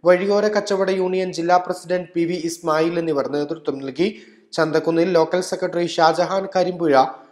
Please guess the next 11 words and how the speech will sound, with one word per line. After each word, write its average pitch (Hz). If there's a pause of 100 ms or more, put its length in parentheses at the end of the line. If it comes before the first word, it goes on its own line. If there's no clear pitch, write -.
(240)
ഏരിയ 202 (140)
കമ്മിറ്റി 208
അംഗം 196 (100)
ടി 170
പി 170
യൂസഫ്, 175 (420)
കെ 190
മോഹൻ 190
എന്നിവർ 170 (100)
നേതൃത്വം 151
നൽകി. 139